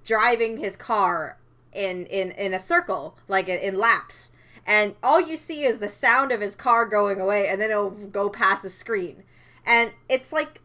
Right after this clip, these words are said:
a still shot that goes through many, many parts of the movie, even when he's on the pool and he floats off. And,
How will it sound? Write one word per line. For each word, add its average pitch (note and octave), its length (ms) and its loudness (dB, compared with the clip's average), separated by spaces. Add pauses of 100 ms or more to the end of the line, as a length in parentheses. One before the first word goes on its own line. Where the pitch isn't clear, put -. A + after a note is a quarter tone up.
(100)
a G#3+ 180 0
still D4 420 -2
shot C#4 280 -2
that G3+ 160 -4
goes A3 300 -2
through A3+ 320 -4
many, G3 300 -4
many F#3 360 -6
parts A3+ 420 -2
of F#3 80 -8
the F3 120 -6
movie, D#3+ 460 -14
even G3 200 -4
when F#3+ 120 0
he's F#3 160 -6
on E3+ 120 -4
the E3+ 80 -10
pool C4+ 500 2
and F#3+ 120 0
he F3 80 -8
floats G#3 480 -2
off. G#3 460 4
And, F3 220 -6